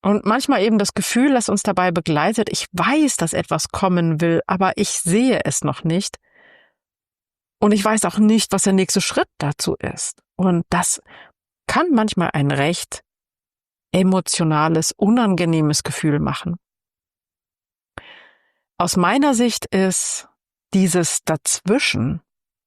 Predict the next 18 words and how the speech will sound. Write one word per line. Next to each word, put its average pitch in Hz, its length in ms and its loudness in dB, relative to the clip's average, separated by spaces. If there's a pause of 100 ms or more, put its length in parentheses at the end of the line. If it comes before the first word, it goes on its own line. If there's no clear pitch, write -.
(220)
ich - 160 -8
nenne 156 180 2
es - 80 -4
jetzt - 160 -4
mal 143 100 0
einfach 147 300 -4
dazwischen, - 580 -2
also 139 200 -2
diese 151 220 -2
Leere 160 640 2
zwischen, 147 540 -2 (880)
hm, 185 360 2
zwei, 180 920 0
zwei 151 240 -2
Dingen, 175 560 0
zwei, 156 360 -2
also 160 260 0
diese, - 260 0